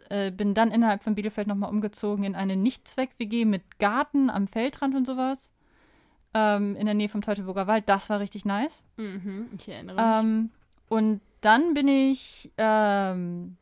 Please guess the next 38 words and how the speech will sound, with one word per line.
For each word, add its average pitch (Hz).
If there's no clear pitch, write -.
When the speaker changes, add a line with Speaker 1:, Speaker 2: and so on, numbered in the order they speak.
Speaker 1:
mit 185
meinem 175
Freund -
zusammengezogen 269
nach 339
Kassel. -
Weil 196
er 196
da 185
gebunden 202
war. -
Speaker 2:
Liebte. -
Speaker 1:
Ja. 185
Ähm, 202
und 208
ich 214
war 220
Speaker 2:
Kassel, 214
Speaker 1:
nicht 214
Speaker 2:
ey. 202
Speaker 1:
so, 190
nicht 208
so 196
krass, -
äh, 180
örtlich 185
gebunden 170
wie 175
er. -
Ähm, 226
genau, 262
und 208
also 233
Kassel 415
ist -
so 302
eine 285
Stadt, 277